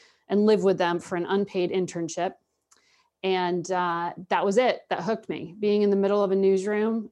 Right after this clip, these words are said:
and picking up phones and talking to correspondents in the field and seeing feeds come in from all over the world. I mean, it just felt like you were in this nerve center, and I loved it.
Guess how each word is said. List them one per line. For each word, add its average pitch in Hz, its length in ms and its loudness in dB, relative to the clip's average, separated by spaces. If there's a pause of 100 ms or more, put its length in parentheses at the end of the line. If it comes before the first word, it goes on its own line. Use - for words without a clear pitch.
and 170 440 -6
picking 202 280 -2
up 185 80 -4
phones 196 540 0
and 170 220 -2 (340)
talking 208 320 0
to 190 60 4
correspondents 190 640 0
in 185 80 -2
the 175 80 0
field 202 600 2
and 165 160 -2
seeing 196 360 -2
feeds 233 420 -4
come 208 220 -4
in 202 180 2
from 185 240 -12
all 220 300 2
over 196 180 2
the 185 120 0
world. 196 540 0 (380)
I - 80 -8
mean, 196 160 2
it 190 160 0
just 214 400 0
felt 202 300 0
like 185 240 0
you 190 80 2
were 180 80 2
in 180 160 2
this 170 280 -4
nerve 202 520 2
center, 160 500 -6 (720)
and 180 500 0 (180)
I 180 120 0
loved 190 480 4
it. - 400 -4